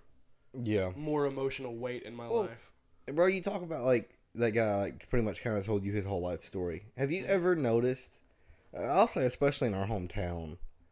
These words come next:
Speaker 1: uh, anytime you interact with an older person,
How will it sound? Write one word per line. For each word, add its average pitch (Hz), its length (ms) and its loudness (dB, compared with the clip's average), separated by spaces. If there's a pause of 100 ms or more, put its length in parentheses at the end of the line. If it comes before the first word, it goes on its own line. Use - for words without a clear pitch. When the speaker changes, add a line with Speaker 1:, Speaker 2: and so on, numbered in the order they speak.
(460)
Speaker 1:
uh, 104 140 0 (140)
anytime 135 560 -2
you 107 160 -2
interact 107 420 -2
with 110 80 -4
an 104 100 -2
older 90 280 -6
person, 71 500 -14